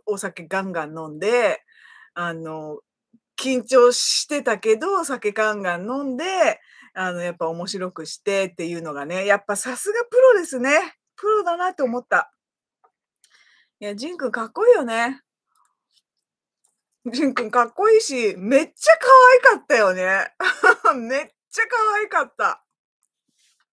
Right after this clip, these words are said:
すんごい可愛いよね。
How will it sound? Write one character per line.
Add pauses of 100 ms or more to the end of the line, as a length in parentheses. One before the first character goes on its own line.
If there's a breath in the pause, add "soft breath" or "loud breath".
(1500 loud breath)
す
ん
ご
い (720)
可
愛
い
よ (360)
ね。